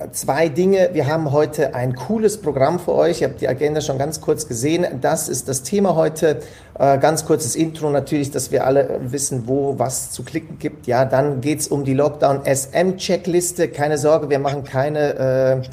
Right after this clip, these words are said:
versauten Sexualpraktiken hier. S M steht natürlich für Social Media. Und dann werden wir einfach die, die, ich sag mal, die besten Techniken, die ihr sehr, sehr gut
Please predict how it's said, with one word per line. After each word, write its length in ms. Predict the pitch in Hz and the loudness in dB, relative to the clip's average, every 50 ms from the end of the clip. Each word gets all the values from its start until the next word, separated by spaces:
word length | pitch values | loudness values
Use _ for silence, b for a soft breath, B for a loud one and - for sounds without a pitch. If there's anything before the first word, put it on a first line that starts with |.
| B B B B B - | B B B B B -8
versauten 640 | - 139 127 - 143 131 139 151 147 - 147 143 139 | -4 -4 0 2 4 4 4 4 0 -4 -6 -6 -6
Sexualpraktiken 1040 | 127 135 147 139 - - 135 135 139 151 143 - 135 131 131 - - 135 127 147 135 | -4 -4 -4 -4 -4 -2 0 0 0 0 0 -2 -4 -4 -4 -4 -8 -8 -4 -2 -2
hier. 240 | 131 143 139 135 - | 0 0 0 0 0
S 160 | 135 135 - | -2 -4 -4
M 180 | 131 147 147 143 | -4 -4 -4 -4
steht 280 | 139 - 147 139 143 | -4 -4 -4 -4 -2
natürlich 360 | 143 127 - 147 139 135 131 - | -4 -4 -2 -4 -4 -4 -4 -6
für 120 | - 123 | -8 -8
Social 440 | - - 147 147 156 151 - 135 123 | -4 0 0 0 0 0 -2 0 0
Media. 580 | 123 135 160 185 185 160 165 175 185 220 208 B B B B B B B B B B B - | 2 2 2 2 2 2 2 0 0 0 -4 B B B B B B B B B B B -2
Und 600 | - 139 139 143 147 151 156 156 151 156 - B B B B B B - - - | 2 4 6 6 6 6 4 2 0 -4 -6 B B B B B B -18 0 2
dann 440 | 131 127 135 143 147 143 - 131 | 4 4 6 4 2 0 0 0
werden 240 | 127 143 151 147 147 | 2 2 2 2 2
wir 100 | 151 - | 0 0
einfach 220 | - 139 151 127 123 | 0 -2 -4 -6 -4
die, 360 | - 143 143 139 139 - - | -4 -2 -2 -2 -2 -4 -4
die, 200 | 123 143 - - | -6 -8 -8 -8
ich 80 | 123 | -4
sag 140 | - 147 135 139 | -2 0 2 2
mal, 80 | 139 | 0
die 120 | 135 - 123 | 0 -2 0
besten 520 | - 135 139 135 - - - 151 131 - | 0 2 2 2 0 -4 -4 -6 -8 -4
Techniken, 600 | - 139 139 135 - - - 147 - - 139 127 | 0 0 0 0 0 -4 -6 -6 -6 -4 -4 -4
die 160 | 127 131 127 127 | -2 -2 -2 0
ihr 120 | 135 131 | 0 0
sehr, 200 | 120 135 135 131 | 2 2 2 2
sehr 140 | - 147 123 | 2 0 -2
gut 360 | 117 131 127 127 - - | -2 -4 -4 -4 -6 -10